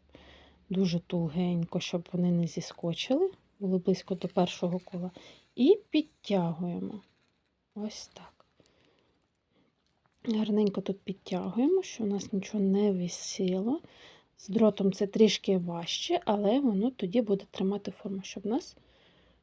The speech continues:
ось вийде ось такий елемент.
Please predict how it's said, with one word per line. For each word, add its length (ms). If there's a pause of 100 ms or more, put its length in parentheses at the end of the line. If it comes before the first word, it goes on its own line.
(120)
ось 320 (840)
вийде 300
ось 140
такий 400
елемент. 580